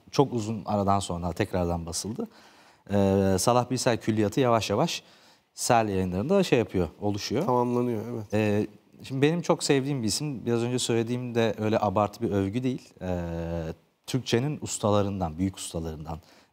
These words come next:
Speaker 1: e, Salah Birsel. E, onu çok sevenlerin hitap etmeyi sevdiği gibi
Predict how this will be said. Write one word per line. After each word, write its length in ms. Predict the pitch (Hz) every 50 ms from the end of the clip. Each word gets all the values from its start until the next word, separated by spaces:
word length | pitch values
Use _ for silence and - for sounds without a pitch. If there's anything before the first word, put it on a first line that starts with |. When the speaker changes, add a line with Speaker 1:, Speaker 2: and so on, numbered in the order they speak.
| - 80
Speaker 1:
e, 220 | 85 85 82 82
Salah 280 | - - 87 82 82 82 - -
Birsel. 320 | 85 - - - 208 202 - _ _ _ _ _ _ _ _ _ -
E, 220 | 95 92 92 92 85 - - _ _ _ _ -
onu 180 | 120 139 165 165
çok 220 | - 180 165 -
sevenlerin 640 | - 165 156 151 156 151 151 156 156 165 175 165 147
hitap 340 | 123 113 - 139 139 131 135
etmeyi 300 | 131 - - 139 139 127
sevdiği 580 | - - - 123 120 120 120 123 147 139 127
gibi 300 | 113 113 90 113 139 190